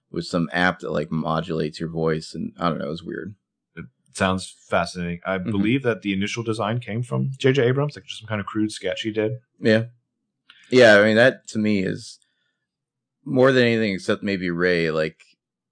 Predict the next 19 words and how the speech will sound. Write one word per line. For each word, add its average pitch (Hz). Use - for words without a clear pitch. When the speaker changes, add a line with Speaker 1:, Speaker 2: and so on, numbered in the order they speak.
Speaker 1:
you, 101
you've 107
gotta 95
give 85
it 78
up 76
for -
J 78
J 76
for 80
the 85
design 76
of 69
B 76
B 67
eight. -
It's, -
like, 80
a 78